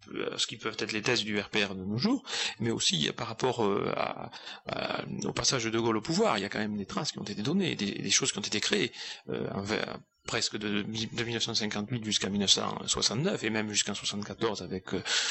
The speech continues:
Georges Pompidou. Euh, les institutions, l'attachement aux institutions sur le plan politique, bon, on connaît.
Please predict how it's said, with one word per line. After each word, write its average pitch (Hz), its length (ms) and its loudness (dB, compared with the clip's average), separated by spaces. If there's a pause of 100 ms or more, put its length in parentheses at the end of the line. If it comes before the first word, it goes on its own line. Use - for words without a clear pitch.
(180)
Georges 110 240 0
Pompidou. 170 460 2 (360)
Euh, 107 240 0
les 127 160 2
institutions, 127 420 2
l'attachement 131 300 2
aux 123 100 -2
institutions 120 380 0
sur 113 100 -2
le 110 80 2
plan 107 160 -2
politique, 110 500 -2
bon, 107 280 0
on - 20 -6
connaît. 147 380 2